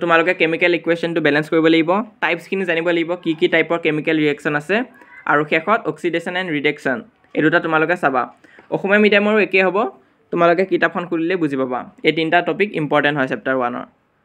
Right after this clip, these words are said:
মই পাৰিলে বাকীকেইটা চেপ্টাৰৰো এনেকুৱাকৈ ইম্পৰ্টেঞ্চখিনি বাছি দি দিম। আৰু তোমালোকে ফাৰ্ষ্ট টুৱেণ্টি এলিমেণ্টছৰ নাম মুখস্থ কৰিবা। বেছিকৈ কৰি থৈছা যদি একো কথা নাই, কিন্তু তোমালোকে যদি মেমৰাইজ কৰা নাই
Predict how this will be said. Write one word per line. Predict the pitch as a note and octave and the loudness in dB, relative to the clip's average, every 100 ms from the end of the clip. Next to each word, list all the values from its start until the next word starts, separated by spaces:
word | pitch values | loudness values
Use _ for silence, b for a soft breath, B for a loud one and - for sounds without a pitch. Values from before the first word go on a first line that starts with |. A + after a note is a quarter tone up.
| _ _ _ | _ _ _
মই | C#3 F3+ F#3+ | 0 2 2
পাৰিলে | F#3 G#3 G#3 | 2 2 0
বাকীকেইটা | F3 F3+ G3 G#3+ | 0 0 0 0
চেপ্টাৰৰো | G#3 - F#3 F3+ G3+ A#3+ E3 | 0 2 4 6 4 2 2
এনেকুৱাকৈ | D#3+ E3+ G3+ F#3 | 2 2 2 0
ইম্পৰ্টেঞ্চখিনি | D3+ D#3 D3+ D#3 E3+ F#3 | 0 0 0 -4 -4 -2
বাছি | D3 D#3+ | 0 2
দি | C#3+ C3 | 0 0
দিম। | B2+ - _ _ - | -2 -6 _ _ 0
আৰু | F#3 G#3+ | 0 2
তোমালোকে | A3 A#3+ B3+ - | 2 2 0 2
ফাৰ্ষ্ট | A#3 - | 0 2
টুৱেণ্টি | G#3+ G3+ G#3+ | -2 4 4
এলিমেণ্টছৰ | G3 G3 G3 G3+ G3+ | 4 0 -2 -2 0
নাম | F#3 A3+ E3 | 0 0 -6
মুখস্থ | D#3+ D#3+ D#3 D#3 | -4 -4 -2 -2
কৰিবা। | C#3+ C3 B2 - _ _ _ | 0 0 -4 -10 _ _ _
বেছিকৈ | A3 D#4 G#3 A#3+ B3 | 2 2 2 2 2
কৰি | A3+ | 2
থৈছা | A#3 A#3 A#3 | 2 0 0
যদি | A#3 G#3+ | 2 2
একো | G#3+ G3+ | 2 0
কথা | F#3+ F#3+ | 0 2
নাই, | A#3+ B3+ | 0 0
কিন্তু | F#3+ G#3 | 2 2
তোমালোকে | G3 F#3+ G3 G3+ | 4 2 2 0
যদি | G3+ F3 | 0 0
মেমৰাইজ | D#3 E3+ F#3 - | 2 2 2 2
কৰা | F3 F3 | 4 4
নাই | F#3+ | 2